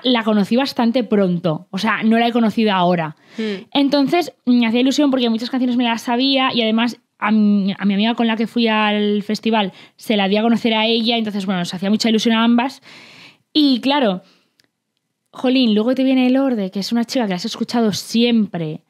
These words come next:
Speaker 1: que ahora ha sacado el nuevo disco y era como, jolín, ¿qué hago? Pero
Speaker 2: Mm.
Speaker 1: bueno, et-,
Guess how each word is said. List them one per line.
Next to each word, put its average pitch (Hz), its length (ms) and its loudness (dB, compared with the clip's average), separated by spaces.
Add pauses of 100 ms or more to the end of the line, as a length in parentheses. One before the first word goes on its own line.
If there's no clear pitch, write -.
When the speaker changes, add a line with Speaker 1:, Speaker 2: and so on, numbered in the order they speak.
(300)
Speaker 1:
que 220 100 -4
ahora 214 120 2
ha 214 40 -2
sacado 226 300 0
el 214 80 2
nuevo 214 240 2
disco 233 380 -2
y 214 40 0
era 185 120 -4
como, 175 220 -8
jolín, 208 540 0
¿qué 185 160 -4
hago? 170 260 -2
Pero 180 240 -2
Speaker 2:
Mm. - 20 -2
Speaker 1:
bueno, 170 340 -4 (120)
et-, 208 140 -8